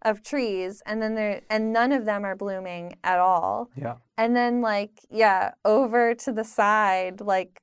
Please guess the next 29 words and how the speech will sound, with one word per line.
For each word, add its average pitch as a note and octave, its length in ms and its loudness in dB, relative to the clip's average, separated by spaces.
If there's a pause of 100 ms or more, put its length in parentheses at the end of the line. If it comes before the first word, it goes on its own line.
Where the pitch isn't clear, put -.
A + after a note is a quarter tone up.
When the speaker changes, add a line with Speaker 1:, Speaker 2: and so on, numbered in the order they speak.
Speaker 1:
kind A#3+ 300 -2
of A3+ 100 -2
out G3 240 2
of G3+ 80 -4
the G3 80 -2
way, F#3+ 360 2
there's F#3+ 260 -2
one A#3+ 400 0
that's G3+ 160 -8
blooming. A#3 760 -2
<laughs> - 60 -20
Speaker 2:
Yeah. B2 200 -2 (260)
Speaker 1:
That's C4 240 -8
weird. D4+ 280 -2
I, A#3+ 240 2
it A#3+ 140 -2
makes A#3+ 260 -4
me D4+ 120 -4
wonder, A#3 440 -2
like, F#3 360 -4 (1400)
if A#3 160 2
it's A#3 180 0
because G#3+ 480 -2
it's D4+ 160 -6
over E4 260 -2
there D#4+ 260 0
that D#4+ 120 -2
it's D4 160 -6
blooming, D#4 680 -4